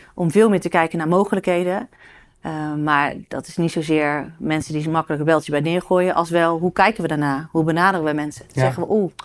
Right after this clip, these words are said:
Speaker 1: het is allemaal wat, blijf maar lekker thuis." Of zeggen we, "Goh, zullen we kijken wat nog wel kan?"
Speaker 2: Ja.
Speaker 1: Dus dat
Speaker 2: Ja, en dan ook weer van werkgever, werknemer naast elkaar. Eh, hoe kijkt een werknemer daar zelf naar, hè? Van,
Speaker 1: Ja.
Speaker 2: ja, hm, ja, ik ben toch eigenlijk, eh,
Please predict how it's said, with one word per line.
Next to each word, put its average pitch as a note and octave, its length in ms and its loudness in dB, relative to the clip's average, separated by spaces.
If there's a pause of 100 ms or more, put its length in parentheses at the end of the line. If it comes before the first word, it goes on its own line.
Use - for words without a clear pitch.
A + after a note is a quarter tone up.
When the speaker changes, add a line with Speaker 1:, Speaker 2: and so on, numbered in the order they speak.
(140)
Speaker 1:
het - 100 -16
is A3 120 0
allemaal E3+ 180 -2
wat, D#3+ 160 -2
blijf E3 220 0
maar D#3+ 80 -8
lekker D#3 180 -8
thuis." A#3+ 460 -2 (540)
Of A3+ 200 0
zeggen G#3 320 -2
we, - 60 -12
"Goh, F#3+ 300 0
zullen F3+ 220 -2
we - 60 -4
kijken F#3+ 160 0
wat G3 80 -2
nog F#3 80 -2
wel G#3+ 160 2
kan?" - 300 -6 (120)
Speaker 2:
Ja. B2+ 240 0 (560)
Speaker 1:
Dus - 180 -10
dat F#3 160 0
Speaker 2:
Ja, E3 280 4
en D#3+ 80 2
dan C3 140 4
ook D3 140 4
weer A2+ 200 4
van A2 140 0
werkgever, A2 480 2
werknemer A2 420 2
naast G#2+ 300 0
elkaar. G#2+ 540 0
Eh, A2 300 0
hoe B2 180 0
kijkt G2 280 0
een G#2+ 140 2
werknemer A2 480 2
daar A2 180 6
zelf C#3+ 320 4
naar, G2 300 2
hè? D3+ 160 4
Van, A2+ 280 2
Speaker 1:
Ja. A2+ 40 0
Speaker 2:
ja, A2+ 300 2
hm, A#2+ 200 0
ja, A#2+ 180 -2
ik G#2+ 100 -2
ben G#2+ 100 -2
toch A#2 160 -4
eigenlijk, A2 400 -2
eh, A#2 220 2